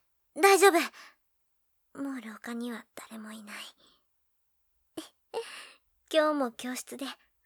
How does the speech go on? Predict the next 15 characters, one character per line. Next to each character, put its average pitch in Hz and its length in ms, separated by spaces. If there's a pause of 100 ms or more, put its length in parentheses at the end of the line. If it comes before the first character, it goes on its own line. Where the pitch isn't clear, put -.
(120)
裸 294 340
に 320 140
な 330 120
っ 339 120
ち - 80
ゃ 269 40
お - 20
う。 269 40 (3750)
よ - 40
い - 20
し - 100
ょ、 - 40 (840)
よ - 120
い 294 40
し - 100